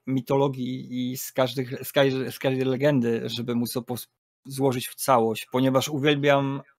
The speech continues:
nordycką, uwielbiam naszą słowiańską, mimo że została zapomniana i tak naprawdę dużo rzeczy jeszcze trzeba odkryć. E, uwielbiam mitologię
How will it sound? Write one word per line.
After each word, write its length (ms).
nordycką, 720
uwielbiam 380
naszą 240
słowiańską, 640
mimo 300
że 340
została 560
zapomniana 720
i 100
tak 160
naprawdę 360
dużo 320
rzeczy 300
jeszcze 360
trzeba 280
odkryć. 460
E, 280
uwielbiam 680
mitologię 680